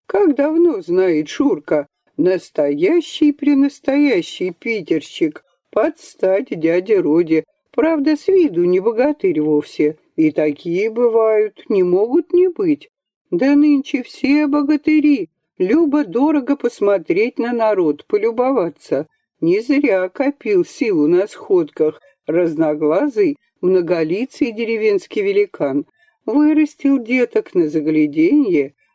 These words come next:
эван они не похожи и на себя. Косауров, Барабанова Катерина — Евсей Захаров. Что ни батька, ни мамка, силища.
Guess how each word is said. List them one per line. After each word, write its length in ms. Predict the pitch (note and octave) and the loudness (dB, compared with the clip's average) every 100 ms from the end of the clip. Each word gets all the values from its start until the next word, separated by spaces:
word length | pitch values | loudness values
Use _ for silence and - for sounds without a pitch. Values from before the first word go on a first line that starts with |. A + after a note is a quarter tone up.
| _ | _
эван 520 | F#3 F3 E3 F#3+ A#3 | 0 2 2 0 0
они 300 | A#3+ G#3 D3+ | -2 2 2
не 140 | E3+ | 2
похожи 760 | G3 C4 C#4+ - D3+ D#3+ A3 A#3 | 0 -2 -4 -2 -2 0 0 0
и 40 | |
на 160 | B3 C4 | -2 -2
себя. 640 | E4+ D4+ E3 D#3+ G3+ E3 - _ _ | -2 -2 0 0 0 -4 -10 _ _
Косауров, 1000 | - F#4+ - E3+ D#3 E3 G3+ G#3 G3+ - _ - | -4 -2 -2 -2 0 0 2 2 0 -4 _ -4
Барабанова 880 | F#4 F#4 A3+ D#3 D#3+ E3+ F#3+ G3 | -2 0 -2 -2 0 2 2 0
Катерина — 760 | F#3 G#3 - G#3 G3 G3 F#3+ F#3+ - _ _ | 0 -4 -2 -4 -2 0 0 0 -6 _ _
Евсей 560 | G3 F#3 - - D#3 | 0 0 -2 -2 0
Захаров. 760 | E3+ A#3+ C#4+ - D#3 D3+ F3 - _ _ | 0 0 -2 -2 -2 0 -4 -6 _ _
Что 320 | _ - G4+ G4 | _ -4 2 4
ни 160 | C#4+ | 2
батька, 640 | G3+ D#3+ D#3+ E3+ F3+ - D4 | 0 -2 0 -2 -4 -2 2
ни 160 | C#4+ | 2
мамка, 600 | G3 D#3+ E3+ G3 - G3+ | 0 -2 -2 -2 -2 -2
силища. 1040 | F3+ - - E3+ D4+ C#4+ A#3+ - - D#3 | -2 -10 -8 0 2 2 -2 -6 -4 -2